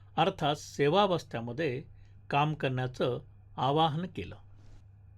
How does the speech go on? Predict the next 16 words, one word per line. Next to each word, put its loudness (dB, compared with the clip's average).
विष्णूजी 4
यांनी 0
हे 6
एक 2
आव्हानच 4
आहे 0
असं 0
मानून -2
या 4
वस्त्यामध्ये 0
जे 2
शिकू 0
शकतील 0
अशा 4
स्वयंसेवकांचा -2
गट 6